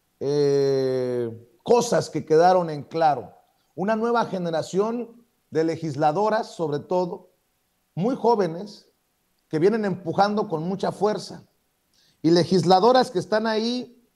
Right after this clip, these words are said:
muy cuestionadas y que,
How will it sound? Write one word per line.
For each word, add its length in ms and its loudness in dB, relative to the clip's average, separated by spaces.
muy 480 0
cuestionadas 1000 -4
y 200 -4
que, 680 2